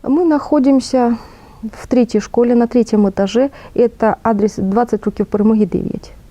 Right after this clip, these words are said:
Вот, мы там Нам выделило государство т-, три-, весь третий поверх, и мы его займаем. Там у нас располагаются наших три ком-, четыре комнаты. В одной комнате у нас порезочная, в одной склад,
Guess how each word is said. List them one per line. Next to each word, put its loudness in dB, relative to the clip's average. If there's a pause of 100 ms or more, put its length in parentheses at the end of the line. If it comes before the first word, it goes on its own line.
(280)
Вот, -12
мы -2
там -4 (800)
Нам 0 (100)
выделило 2 (140)
государство -4 (460)
т-, 0
три-, 2
весь 2
третий 0
поверх, 0
и 2
мы 4
его 4
займаем. -2
Там 2
у 4
нас 0
располагаются 2
наших -2
три -4
ком-, 0
четыре -2
комнаты. 0
В 2
одной 0
комнате -2
у 0
нас -4
порезочная, 0
в 2
одной 0
склад, -2